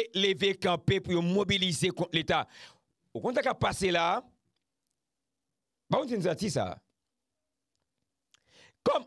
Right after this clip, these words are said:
haïtien, nous avons un proverbe qui mettait paix à côté, là.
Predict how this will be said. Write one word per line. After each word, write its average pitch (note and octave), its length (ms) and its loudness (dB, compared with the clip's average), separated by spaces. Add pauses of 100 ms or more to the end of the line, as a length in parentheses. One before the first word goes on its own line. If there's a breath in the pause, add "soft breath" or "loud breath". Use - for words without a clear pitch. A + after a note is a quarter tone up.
haïtien, G3 760 -2 (2000)
nous D3+ 80 4
avons A#3 260 4
un G#3+ 320 -2
proverbe F3 580 0 (920)
qui G#3+ 180 2
mettait G3+ 340 2
paix F#3+ 140 0
à F3 80 2
côté, F#3+ 380 0
là. B2+ 440 0